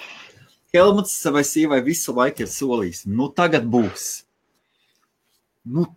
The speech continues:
tagad būs." Un katru reizi kaut kas. Bet tad tu tā cēlies kājās tā.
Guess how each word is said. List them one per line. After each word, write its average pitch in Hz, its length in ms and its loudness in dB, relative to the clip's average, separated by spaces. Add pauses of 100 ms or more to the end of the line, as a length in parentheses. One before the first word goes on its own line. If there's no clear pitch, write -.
(300)
tagad 190 340 2
būs." 110 500 -6
Un 95 260 -14
katru - 400 -12
reizi 104 200 -10
kaut 92 220 -16
kas. - 140 -14 (1400)
Bet 123 260 -4
tad 135 180 0
tu 123 60 -6
tā 104 200 -2
cēlies 104 480 -4
kājās 113 520 0
tā. 170 180 -2